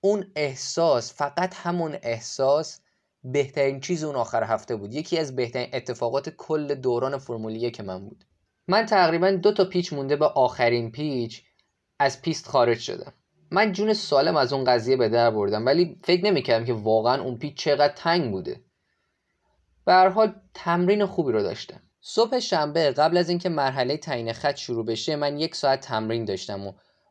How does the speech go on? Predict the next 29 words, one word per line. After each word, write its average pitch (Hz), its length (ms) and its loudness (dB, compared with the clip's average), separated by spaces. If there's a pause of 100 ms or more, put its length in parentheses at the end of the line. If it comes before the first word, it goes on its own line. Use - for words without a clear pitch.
(260)
ولی 165 220 2
این 147 260 -6
دفعه 143 240 0
من 156 160 -2
شانس 127 420 -6
نیاوردم. 95 500 -12 (800)
من 196 160 0
توی 220 160 -6
پیچ 214 300 -6
شماره 147 540 0
هفت 170 440 -4
به 135 140 -2
دیوار 127 440 0
برخورد 123 480 0
کردم 113 440 0
و 113 140 -8 (160)
داشتم 170 280 -2
سعی 165 240 -2
می‌کردم 156 340 0
که 170 100 -6
مثلاً 143 280 -4
یه 151 140 -6
خورده 143 320 -4
با 143 120 -6
ماشین 127 300 -6
سریعتر 135 500 0
برام 131 200 -2
فشار 131 360 -2
بیارم، 143 560 0